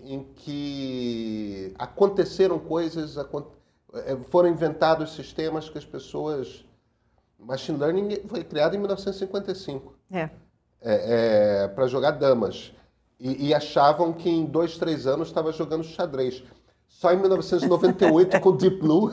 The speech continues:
Speaker 1: <laughs> é que foi
Speaker 2: É
Speaker 1: ganhar.
Speaker 2: isso mesmo.
Speaker 1: <laughs> Entende?
Speaker 2: Mas ganhou.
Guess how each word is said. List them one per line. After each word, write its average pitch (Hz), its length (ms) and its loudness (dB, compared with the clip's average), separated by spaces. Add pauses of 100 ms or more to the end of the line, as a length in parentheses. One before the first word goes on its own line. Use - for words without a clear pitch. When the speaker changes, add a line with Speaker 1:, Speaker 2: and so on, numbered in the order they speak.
(200)
Speaker 1:
<laughs> - 340 -4
é 180 280 2
que 185 140 4
foi 175 280 2
Speaker 2:
É 156 40 -6
Speaker 1:
ganhar. 175 220 6
Speaker 2:
isso 160 400 2
mesmo. 180 640 2
Speaker 1:
<laughs> - 0 -
Entende? 180 580 2 (340)
Speaker 2:
Mas 160 220 4
ganhou. 175 340 0